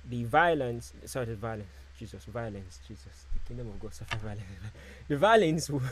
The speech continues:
<laughs> the first violin will go for something like thirty or let's say forty. Here, your ear, you wanna, you want it, it's this place, by the way, it's very distinct. When you pan something here, you can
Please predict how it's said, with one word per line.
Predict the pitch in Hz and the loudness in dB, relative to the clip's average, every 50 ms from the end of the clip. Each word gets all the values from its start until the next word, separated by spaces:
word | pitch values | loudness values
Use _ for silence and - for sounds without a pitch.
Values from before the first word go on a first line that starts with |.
| - - 151 - | -4 -4 -6 -6
<laughs> | - - - - - - | -6 -10 -18 -18 -4 -2
the | 160 156 | -2 0
first | - - 220 233 233 190 | 2 8 8 8 10 10
violin | 175 185 185 170 165 156 | 8 6 6 6 6 4
will | 143 135 131 123 120 - | 2 0 -2 -4 -6 -4
go | - 156 156 | -2 -2 -2
for | - - 123 | -2 -4 -8
something | - - - 147 143 127 - 147 143 | -4 -2 -2 -2 0 0 -2 0 0
like | 135 123 117 117 113 - - - - - - - - - - - - | 0 0 0 -2 -4 -6 -10 -18 -20 -20 -20 -20 -20 -18 -18 -6 0
thirty | - 165 156 151 147 - - - 120 107 101 - - - - - - - - | 2 4 4 4 2 0 -6 -10 -10 -10 -10 -12 -16 -20 -20 -20 -18 -10 -4
or | 117 120 120 123 123 120 - - - - - - | -2 0 0 0 0 -2 -6 -12 -18 -20 -14 -6
let's | 131 135 131 - | -4 -4 -2 -2
say | 131 117 | -4 -6
forty. | - - - 143 139 135 - - - 101 - - - - - - - - - - - - - - - - - - - | -6 -4 -2 0 0 0 -2 -6 -8 -10 -10 -12 -14 -16 -18 -18 -18 -18 -18 -18 -18 -18 -18 -18 -16 -14 -12 -10 -8
Here, | - 117 110 139 147 143 135 127 117 107 | -6 -4 -2 2 2 4 4 2 0 -2
your | 107 117 123 120 - | -4 -6 -6 -6 -4
ear, | - 147 143 139 | -2 -2 0 0
you | 127 127 | 0 0
wanna, | 123 151 160 160 147 | 0 0 2 2 0
you | - 143 | 0 -2
want | 131 147 156 156 151 | 0 0 2 2 0
it, | 147 - - | -2 -6 -8
it's | 156 135 127 127 | -10 -10 -10 -6
this | 120 160 185 - | -6 -6 -6 -6
place, | - - - 156 147 117 | -8 -6 -6 -4 -2 -2
by | 135 131 127 | 0 -2 -2
the | 127 | -2
way, | 127 | -4
it's | 120 110 | -6 -8
very | 107 101 135 151 156 147 | -6 -2 0 0 0 0
distinct. | 139 131 143 131 - - 139 131 | 0 -2 -4 -4 -4 -8 -8 -8
When | 123 123 | -6 -6
you | 123 117 | -8 -8
pan | - - 147 143 | -6 -6 -6 -6
something | - 147 135 123 - 123 117 120 | -4 -6 -8 -8 -8 -8 -8 -6
here, | 123 120 | -6 -8
you | 117 | -8
can | - - 120 | -8 -10 -10